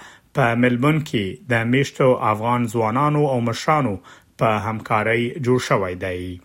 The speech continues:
د نیو ساوت ویلز حکومت وایي معلومات ښیي چې د عامه ښوونځیو په زرګونو ټولګیو کې د ګرځنده ټلیفونونو بندیز سره مثبتې پایلې ترلاسه شوي. د پالیسۍ له پلي کېدو څخه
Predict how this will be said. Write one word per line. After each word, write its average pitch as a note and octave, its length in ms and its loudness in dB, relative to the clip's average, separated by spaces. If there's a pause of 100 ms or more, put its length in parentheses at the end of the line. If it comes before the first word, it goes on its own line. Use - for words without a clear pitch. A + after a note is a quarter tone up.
(440)
د C#3 200 4
نیو D#3 160 2
ساوت E3 280 2
ویلز F#3+ 240 2
حکومت D#3 420 0
وایي C#3+ 260 4
معلومات C3+ 540 2
ښیي C#3 260 2
چې C3+ 280 4
د B2 100 2
عامه A#2+ 340 4
ښوونځیو B2+ 560 4 (140)
په A#2+ 160 2
زرګونو A2+ 360 2 (100)
ټولګیو C#3+ 540 4
کې D3 120 4 (180)
د - 20 4 (220)
ګرځنده C3 520 2 (180)
ټلیفونونو B2 680 2
بندیز A#2+ 400 2
سره G#2+ 180 0 (600)
مثبتې D3+ 600 0 (180)
پایلې C3+ 420 2
ترلاسه G2+ 420 -2
شوي. G2+ 300 -2 (560)
د A#2+ 240 2
پالیسۍ B2 500 2 (300)
له B2 260 2
پلي A#2+ 240 0
کېدو B2+ 260 4 (120)
څخه B2+ 260 0